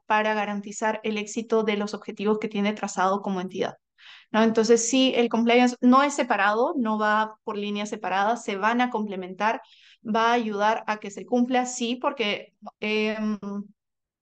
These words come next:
las normas iso que están estandarizadas en diez, diez ítems o diez capítulos específicos, también conversan con los capítulos o con los componentes del modelo de integridad, ¿no?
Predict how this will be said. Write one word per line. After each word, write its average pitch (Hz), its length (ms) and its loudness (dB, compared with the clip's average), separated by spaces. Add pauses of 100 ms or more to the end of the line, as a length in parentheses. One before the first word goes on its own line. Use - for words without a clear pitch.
las 233 240 0
normas 247 440 0
iso 254 440 -4 (380)
que 226 100 0
están 214 440 2
estandarizadas 208 1080 0
en 208 180 -2
diez, 220 640 -4
diez 220 340 -2 (160)
ítems 220 320 -4
o 214 40 -6
diez 208 200 -6
capítulos 226 500 0
específicos, 233 960 -2
también 214 440 2
conversan 226 840 0
con 220 200 -4
los 214 180 -6
capítulos 226 600 -2
o 214 120 -4
con 202 180 -2
los 185 140 -4
componentes 208 680 -2
del 196 160 0
modelo 190 380 -2
de 196 60 -2
integridad, 170 640 -6
¿no? 208 220 -2